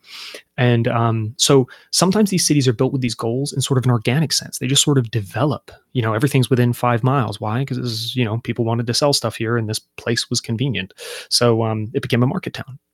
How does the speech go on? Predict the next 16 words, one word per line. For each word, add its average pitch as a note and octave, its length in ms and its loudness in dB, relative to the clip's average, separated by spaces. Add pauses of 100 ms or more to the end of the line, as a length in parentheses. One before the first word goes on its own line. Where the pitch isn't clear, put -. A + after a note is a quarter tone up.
Other C3+ 220 4
times A2+ 380 -2
they're A#2+ 200 2
built A2+ 520 0
explicitly A#2+ 920 0 (460)
for A2 380 2 (400)
some - 240 2
other D3+ 180 2
reason. - 480 -10
And B2 140 2
sometimes G3+ 460 2
they're B2 120 4
built C3 220 2
for B2 120 0
one A#2 220 0
reason, G3 460 0